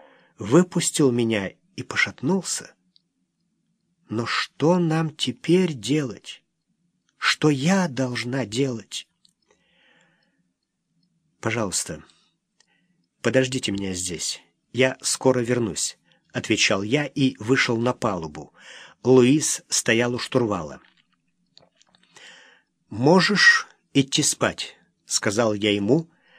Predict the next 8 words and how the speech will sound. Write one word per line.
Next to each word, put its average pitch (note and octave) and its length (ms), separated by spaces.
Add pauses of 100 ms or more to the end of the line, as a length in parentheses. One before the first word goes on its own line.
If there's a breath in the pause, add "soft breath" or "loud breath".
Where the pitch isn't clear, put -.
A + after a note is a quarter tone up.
(120 soft breath)
становясь A#2+ 640
на B2 40
его A#2 240
место. F2 460 (540 soft breath)
Он G3+ 280
охотно D#3+ 680 (140)
исполнил B2 540
приказание, C#3 800